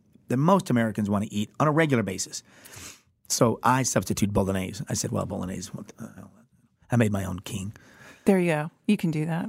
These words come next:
Speaker 1: Anyway, I figured those are the four pastas that I want on the menu all the time.
Speaker 2: Mm-hmm.
Speaker 1: They'll always be there. And
Speaker 2: Okay.
Speaker 1: then, and then there'll be six pastas that'll be more creative. And so we put those atypica.
Speaker 2: I like that. I like that word even.
Speaker 1: I saw that. I mean, I stole,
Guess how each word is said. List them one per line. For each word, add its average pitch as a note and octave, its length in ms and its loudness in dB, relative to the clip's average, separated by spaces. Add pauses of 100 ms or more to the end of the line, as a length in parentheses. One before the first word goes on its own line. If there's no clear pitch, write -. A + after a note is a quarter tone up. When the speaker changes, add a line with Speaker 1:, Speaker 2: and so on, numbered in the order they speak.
Speaker 1:
Anyway, A#2 440 6
I A#2+ 80 0
figured C#3 420 2
those D3+ 340 6
are D#3 60 4
the C3 80 4
four C3+ 220 8
pastas B2 340 4
that A#2 100 6
I A2+ 60 8
want A#2+ 300 2
on A2+ 40 2
the A2 60 4
menu A2 240 4
all A2 100 2
the G2 100 -2
time. - 280 -6 (580)
Speaker 2:
Mm-hmm. D#3+ 120 6
Speaker 1:
They'll B2+ 140 8
always B2 200 4
be F#2+ 120 -2
there. - 160 -10 (500)
And A2+ 80 2
Speaker 2:
Okay. A2 60 4 (120)
Speaker 1:
then, A2 220 0 (200)
and C3 120 4
then B2+ 80 2
there'll B2+ 100 4
be A2+ 100 2
six - 300 2
pastas A2 360 4
that'll G#2+ 140 4
be G#2+ 60 2
more G#2 160 2
creative. F2 480 -4 (560)
And - 80 0
so A#2+ 140 4
we A#2+ 80 4
put A2+ 120 -2
those G#2+ 180 4
atypica. - 520 0 (1120)
Speaker 2:
I G3 80 8
like E3+ 220 4
that. C#3+ 200 -2 (180)
I F3+ 60 -2
like E3+ 180 0
that D3+ 140 -2
word D3+ 320 0
even. C#3+ 380 -2 (320)
Speaker 1:
I C#3+ 60 4
saw F#3 260 4
that. A#2 340 6
I - 40 2
mean, C#3+ 100 4
I F3 60 2
stole, F3+ 420 2